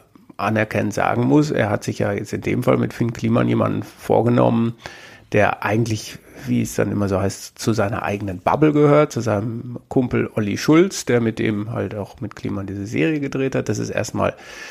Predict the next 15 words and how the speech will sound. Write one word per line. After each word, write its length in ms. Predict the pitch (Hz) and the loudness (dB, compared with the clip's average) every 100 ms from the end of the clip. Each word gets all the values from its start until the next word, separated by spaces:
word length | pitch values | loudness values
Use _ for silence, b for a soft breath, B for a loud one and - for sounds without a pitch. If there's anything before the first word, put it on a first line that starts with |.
| B B - | B B -8
gut. 320 | 123 170 240 | 0 2 2
Ich 300 | 127 139 - | 0 -2 -4
glaube, 680 | - 98 101 151 82 - - | -4 2 4 4 2 0 0
ähm, 520 | 151 139 135 - - - | 2 2 2 -2 -6 -6
es 240 | 123 123 | -6 -4
ist 140 | 127 | -2
halt 380 | 123 110 107 - | 0 0 0 -6
Teil 320 | - 107 123 | -4 0 2
der 120 | 135 127 | 4 2
Persona, 720 | - 117 110 110 127 139 139 | 2 0 2 2 2 4 4
der 120 | 117 | 4
öffentlichen 460 | - 127 131 131 120 | 2 -2 -2 -2 0
Persona 420 | 117 117 117 110 | 0 2 2 2
Jan 260 | 101 104 | 0 -2
Böhmermann, 600 | 107 110 117 113 107 110 | 0 0 2 2 0 0